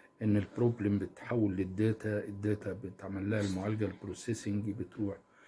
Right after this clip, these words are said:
الانفورميشن، بعد كده من الانفورميشن اللي هي النوليدج، بعد كده من النوليدج بنوصل للديسيشن أو الويزدم واتخذ القرارات للأوبتيمال،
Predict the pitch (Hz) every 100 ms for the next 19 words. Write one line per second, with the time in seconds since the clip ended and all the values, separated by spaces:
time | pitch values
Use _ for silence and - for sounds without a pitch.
0 | - - - 101 98 - 92 110 120 131
1 | 120 120 120 113 - 120 113 104 98 95
2 | - 107 98 110 104 98 95 92 101 104
3 | 92 110 120 131 131 - _ - - _
4 | 139 160 127 127 139 127 113 110 127 123
5 | 120 - 107 110 117 - 104 101 98 98
6 | 110 110 113 110 127 104 101 107 110 101
7 | 101 101 - 98 95 - 107 107 87 -
8 | 104 95 120 135 - 107 107 117 - -
9 | - - - 104 101 98 - 104 - 104
10 | 101 98